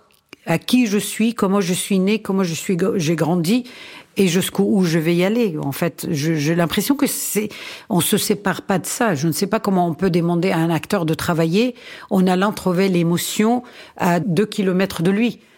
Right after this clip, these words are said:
Donc, je crois que chaque acteur travaille avec son système, avec ce qu'il a au ventre. Et donc, moi, ce que j'ai au ventre, ce que j'ai au cœur,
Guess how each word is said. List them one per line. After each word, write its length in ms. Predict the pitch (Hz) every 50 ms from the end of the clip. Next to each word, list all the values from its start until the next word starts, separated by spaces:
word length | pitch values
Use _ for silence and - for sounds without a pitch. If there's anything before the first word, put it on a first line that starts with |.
| _ _ _ _ _ _
Donc, 360 | - 151 156 175 165 - - - -
je 120 | 180 160
crois 200 | - - 202 202
que 180 | 202 208 - 175
chaque 240 | - - 240 240
acteur 440 | - - 196 - - - 269 226 175
travaille 440 | - - - 180 175 170 214 226 190
avec 200 | 180 175 170 170
son 140 | - - 175
système, 480 | 147 - 214 - - - 247 220 170 147 - - _ - - - - - -
avec 300 | - - 156 180 180 -
ce 100 | - -
qu'il 220 | - 180 185 202
a 340 | 214 202 196 185 175 165 156 156 214 -
au 80 | - 180
ventre. 440 | 160 202 240 208 139 - - - - _ _ _ _ _ _ -
Et 120 | 139 151
donc, 200 | 143 170 139 -
moi, 240 | 165 170 196 247 247
ce 220 | - - - -
que 200 | - - 196 185
j'ai 200 | 170 143 180 196
au 120 | - 180 170
ventre, 520 | 147 139 175 226 240 - - - 165 160 - _ _ - _ -
ce 120 | - -
que 100 | - 214
j'ai 220 | 190 170 185 185
au 100 | 185 165
cœur, 320 | - - - 240 247 233